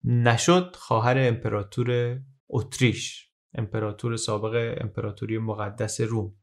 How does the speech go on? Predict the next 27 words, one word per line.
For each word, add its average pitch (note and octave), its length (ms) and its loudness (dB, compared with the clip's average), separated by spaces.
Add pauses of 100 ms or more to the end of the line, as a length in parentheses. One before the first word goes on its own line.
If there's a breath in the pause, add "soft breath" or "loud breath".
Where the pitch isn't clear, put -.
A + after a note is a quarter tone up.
(140)
واقعاً C3 340 10
هم D3+ 80 8
اول C3 220 10
به C3+ 140 8
تزار B2 340 4
الکساندر A#2 580 4
میگه، D#3+ 240 2
اون C#3+ 300 2
که C#3 140 2
میگه B2 260 2
نه، B2 340 2
جواب A2+ 440 0
رد B2+ 360 4
میده A2+ 240 0
به A2 100 -2
خواستگاری G#2+ 640 -4
ناپلئون G#2+ 440 -4
از G#2+ 200 -8
خواهرش A2+ 560 -2
که - 100 -10
خیلی A2+ 320 -2
هم G#2+ 160 -4
از G#2+ 160 -4
قرار G#2+ 280 0
به G#2+ 120 -4
ناپلئون A2 560 -6
برمیخوره. A2 1080 2